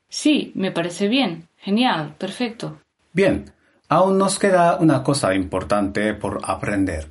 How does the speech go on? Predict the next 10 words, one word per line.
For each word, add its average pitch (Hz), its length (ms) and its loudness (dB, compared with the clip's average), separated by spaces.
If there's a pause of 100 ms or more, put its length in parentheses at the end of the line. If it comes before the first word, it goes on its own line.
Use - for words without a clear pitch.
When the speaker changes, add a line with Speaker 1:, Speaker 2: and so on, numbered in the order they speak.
Speaker 2:
antes 139 580 2
de 131 80 0
acabar 117 360 0
la 107 100 -2
lección 104 480 -4
de 143 200 2
hoy, 95 300 -6 (380)
y 139 100 2
es 135 100 0
saber 107 640 -2